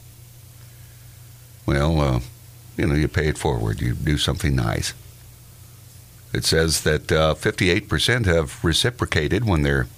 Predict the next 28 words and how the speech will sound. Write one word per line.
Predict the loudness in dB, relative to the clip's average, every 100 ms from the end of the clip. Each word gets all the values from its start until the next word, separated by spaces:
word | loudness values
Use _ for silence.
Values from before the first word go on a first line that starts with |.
| -6
treated | -2 0 -2 0
nice. | 0 0 -2 -6 -14 -20 -20 -20 -20 -20 -20 -20 -20 -20 -20 -20 -14 -4
An | 0 2
introduction | 2 0 2 2 2 2 2
they | 2
receive | 2 2 0 0
to | 0 0
a |
friend | 2 2 2
or | 2 0
a |
date. | 2 2 2 -2 -6 -18 -20 -20 -20 -20 -20 -20 -12 0
Another | 2 2 2
fifty-two | 0 0 0 0 0
percent | 2 0 2
have | 2
returned | 0 2 2 2
the | 2
favor | 2 2 2 0
to | 0 2 2
a |
classmate | 2 0 0 0 0 0 0
or | 2 4
helped | 2 0
them | 0 0
study | 2 2 2 2
in | 0
school. | 0 2 2 -2